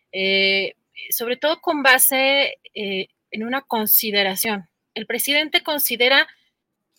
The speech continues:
que en tiempos de definiciones, eh, ella se definió por el bloque conservador. A mí me preocupa particularmente, no por defender,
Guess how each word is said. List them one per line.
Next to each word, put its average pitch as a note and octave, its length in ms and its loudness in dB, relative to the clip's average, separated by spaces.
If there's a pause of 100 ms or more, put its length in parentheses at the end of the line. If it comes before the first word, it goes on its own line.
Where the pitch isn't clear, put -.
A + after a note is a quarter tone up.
(140)
que G#3 100 -4
en G#3 100 -4
tiempos C#4+ 420 -2
de A3 100 -2
definiciones, G3 1000 -2 (800)
eh, G#3 380 2
ella C4+ 460 4
se - 180 0
definió A3 520 -2
por G#3 160 -8
el F3+ 80 -4
bloque G#3+ 540 -4
conservador. A3+ 560 0
A C#4 60 2
mí C#4 120 -2
me E4+ 100 -4
preocupa C4+ 480 -4
particularmente, B3 720 -6
no A#3+ 140 -8
por B3+ 140 -6
defender, G#3+ 580 -6